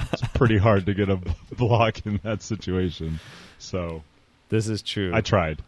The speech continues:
Speaker 2: I tried.
Speaker 1: But there are some pretty sick highlights. Um, most notably was the one we already talked about with Lotto making that amazing layout catch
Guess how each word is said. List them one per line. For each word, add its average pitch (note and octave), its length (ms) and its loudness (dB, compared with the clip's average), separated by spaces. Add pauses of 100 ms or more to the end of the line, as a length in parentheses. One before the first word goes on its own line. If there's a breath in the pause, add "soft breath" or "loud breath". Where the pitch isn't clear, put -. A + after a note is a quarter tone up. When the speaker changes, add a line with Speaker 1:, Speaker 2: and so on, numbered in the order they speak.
Speaker 2:
I G2 100 -2
tried. D#2+ 380 -2
Speaker 1:
But G#2 140 0
there C#3+ 180 4
are D#3 40 6
some D3 200 0
pretty C3 240 4
sick A#2+ 240 -2
highlights. G#2 800 2 (800 soft breath)
Um, F2+ 520 0 (420)
most A2 340 4
notably F#2+ 540 4
was F2 300 2
the F2+ 100 0
one F#2 140 4
we F#2 100 2
already F2 160 4
talked E2 260 0
about E2+ 180 0
with D#2+ 140 -2
Lotto D#2+ 500 0 (300)
making F2 420 -2
that E2 260 -2 (100)
amazing F#2 560 2
layout E2+ 300 2
catch E2+ 380 -2